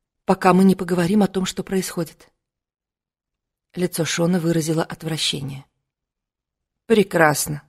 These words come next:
сказал он со злой бравадой и шагнул в пустое стойло.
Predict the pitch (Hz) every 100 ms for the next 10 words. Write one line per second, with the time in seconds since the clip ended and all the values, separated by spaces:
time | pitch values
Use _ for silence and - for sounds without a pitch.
0 | _ - - 160 160 160 147 160 151 165
1 | 156 160 185 240 220 - 180 165 147 180
2 | 180 - 147 - 160 147 - 135 131